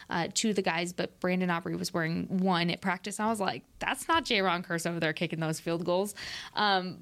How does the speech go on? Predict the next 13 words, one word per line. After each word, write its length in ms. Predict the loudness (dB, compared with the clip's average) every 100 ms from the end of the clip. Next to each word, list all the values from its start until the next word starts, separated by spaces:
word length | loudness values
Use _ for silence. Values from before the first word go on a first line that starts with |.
| 2
but 500 | 6 6 4 0 -8 _ -6
let's 160 | 0
talk 220 | 2 2
about 280 | 2 4 4
it. 140 | 2 2
So 140 | 0
he 100 | 2
didn't 360 | 2 0 -2 0
change 340 | 2 2 0
to 100 | 0
Agent 360 | 0 0 0 0
Zero. 380 | -2 -4 -6 -10 -10 -2
Um, 440 | 2 4 4 0